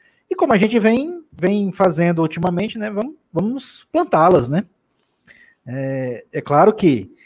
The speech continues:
o Bragantino vai ser um adversário difícil. Briga na parte de cima da tabela, e a gente já viu porque você falou aí que o Claudinho não joga, mas, cara, sinceramente, neste ano eu acho que o Claudinho,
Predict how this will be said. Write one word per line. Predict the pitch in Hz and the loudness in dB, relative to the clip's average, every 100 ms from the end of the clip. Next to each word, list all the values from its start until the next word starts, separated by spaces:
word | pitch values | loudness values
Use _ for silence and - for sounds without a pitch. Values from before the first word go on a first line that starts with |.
| _ _ _ | _ _ _
o | 120 | -2
Bragantino | 143 160 151 165 170 | 0 0 -2 -2 2
vai | 196 | 2
ser | 202 | 2
um | 208 | 0
adversário | 202 196 202 185 | 2 2 2 0
difícil. | 185 - 202 - _ _ _ _ _ _ _ _ _ 117 | -2 -8 -8 -8 _ _ _ _ _ _ _ _ _ -12
Briga | 127 151 | -6 -4
na | 156 | -4
parte | - 151 | -4 -6
de | |
cima | 151 147 | -4 -6
da | |
tabela, | 147 160 139 156 165 | 0 0 2 2 4
e | 147 | 2
a | |
gente | 131 139 | -2 -4
já | 143 | -4
viu | 135 135 | -2 -6
porque | 135 147 | -8 -6
você | 143 165 | -4 -2
falou | 165 147 156 | 0 2 4
aí | 147 | 0
que | 147 | -2
o | |
Claudinho | 151 143 139 | 0 0 0
não | 139 | -6
joga, | 131 165 214 131 - _ _ _ _ - | 0 2 2 0 -8 _ _ _ _ -2
mas, | 202 | -2
cara, | - 233 | 2 2
sinceramente, | 185 185 254 277 190 165 - | 2 2 2 4 0 -2 -8
neste | 156 220 277 - | -4 -4 -2 0
ano | 180 214 254 | 4 4 2
eu | |
acho | 214 - | -4 -4
que | |
o | 233 | -2
Claudinho, | 226 208 147 135 202 247 113 | 0 2 0 -6 -8 -8 -10